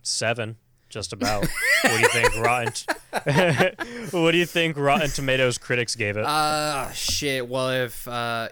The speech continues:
Speaker 2: imdb gave it a seven, I'm gonna go with,
Speaker 1: imdb.
Speaker 2: uh, twenty-four percent.
Speaker 1: Sixty-six by critics. What do you think audience gave it?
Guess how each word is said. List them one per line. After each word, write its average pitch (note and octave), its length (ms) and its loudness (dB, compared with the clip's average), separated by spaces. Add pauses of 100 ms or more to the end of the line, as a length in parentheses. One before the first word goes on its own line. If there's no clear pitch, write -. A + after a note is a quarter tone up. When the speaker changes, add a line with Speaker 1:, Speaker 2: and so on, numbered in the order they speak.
Speaker 2:
imdb D#3+ 540 0
gave D3 260 -2
it C3+ 80 -4
a A#2+ 80 -2
seven, C3 960 0 (1400)
I'm A2 60 -16
gonna A2 100 -14
go A2+ 220 -12
with, A2 140 -10
Speaker 1:
imdb. A2+ 680 -4
Speaker 2:
uh, - 20 -12 (120)
twenty-four A2 800 -12 (100)
percent. - 600 -14 (1500)
Speaker 1:
Sixty-six - 760 -2
by A2+ 160 0
critics. F#2+ 420 -6
What A2+ 80 -6
do A2 60 -8
you G#2+ 40 -10
think A#2 160 -10
audience G#2 360 -8
gave F#2 200 -12
it? G2 120 -14